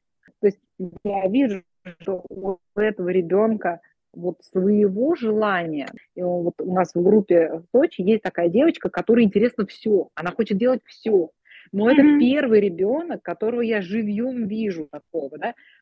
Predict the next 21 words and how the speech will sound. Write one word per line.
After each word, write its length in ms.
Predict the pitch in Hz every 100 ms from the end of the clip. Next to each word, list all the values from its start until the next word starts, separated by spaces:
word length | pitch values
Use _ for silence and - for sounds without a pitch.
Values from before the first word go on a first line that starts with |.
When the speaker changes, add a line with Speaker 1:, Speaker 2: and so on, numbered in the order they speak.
| -
Speaker 1:
То 80 | 208
есть 120 | -
Speaker 2:
Мгм. 380 | 254 262 240 247
Speaker 1:
я 280 | 240 240
слышала, 460 | - 262 240 180 175
что 80 | -
такие 280 | 170 - 160
дети 240 | 165 156
есть, 320 | 190 254 381 - _ _
но 200 | 208 214
вот 160 | 208 196 -
физически 560 | 233 330 - - -
это 520 | - 202 190 226 233 156 _ _ _
первый 380 | 254 254 208 190
ребёнок, 460 | 196 190 339 415 -
с 60 |
которым 400 | - 185 220 240 202
я 480 | 196 208 208 185 -
встретилась, 720 | _ 185 180 170 226 277 359 _ _ _
который 500 | - 202 233 202 175
реально 720 | 208 277 233 - 190 185 220